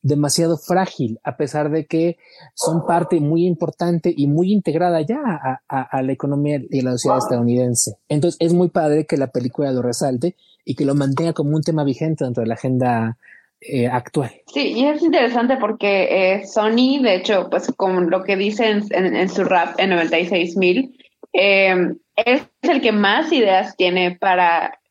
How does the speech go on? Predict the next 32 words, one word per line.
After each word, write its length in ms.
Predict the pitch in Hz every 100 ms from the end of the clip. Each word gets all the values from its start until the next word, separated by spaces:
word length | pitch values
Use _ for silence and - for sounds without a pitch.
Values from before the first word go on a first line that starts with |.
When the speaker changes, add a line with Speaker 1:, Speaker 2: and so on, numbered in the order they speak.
| _ -
Speaker 2:
cómo 220 | 208 214
mejorar 580 | 220 208 202 190 214 233
su 80 | 247
comunidad, 680 | 196 180 175 170 175 180 - - -
y 120 | 190
es 100 | 214
el 160 | 226
que 100 | 208
está 200 | 196 202
diciendo 360 | 208 214 214 202
de 120 | 190
que 80 | 190
no, 400 | 196 208 226 247
los, 480 | 247 247 190 202 208
los 220 | 202 214
políticos, 720 | 208 208 214 233 240 214 202 -
o 80 | 208
sea, 140 | 214
el 60 | 202
racismo 500 | 214 214 220 240 233
en 80 |
este 220 | 226 247 247
país 520 | 220 196 196 214 214
ya 100 | 214
no 120 | 214
nada 200 | 214 208
más 240 | 202 202 214
es, 100 | 208
existe, 560 | - - 208 208 202
sino 300 | 220 196 180
que 100 | 185
está 520 | 196 202 190 185 190